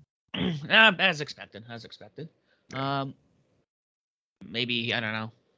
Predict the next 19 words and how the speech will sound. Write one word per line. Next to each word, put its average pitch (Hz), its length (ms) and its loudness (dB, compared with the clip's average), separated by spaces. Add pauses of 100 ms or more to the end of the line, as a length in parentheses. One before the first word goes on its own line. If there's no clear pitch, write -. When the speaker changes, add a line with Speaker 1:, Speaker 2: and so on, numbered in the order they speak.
(640)
Speaker 1:
Maybe 117 200 -2
he's, 117 260 -4
uh, 107 160 0
has 117 260 -2
using, 117 480 4
uh, 104 240 0 (720)
enhancement 120 580 0
drugs, 113 560 4 (140)
you 113 100 2
know, 98 80 2
as 113 140 6
a 110 120 6 (120)
Speaker 2:
<laughs> - 80 -20
Speaker 1:
comment, 123 420 4
as 147 200 10
an 151 80 10
announcer, 139 440 8
you 123 140 8
know, 127 260 8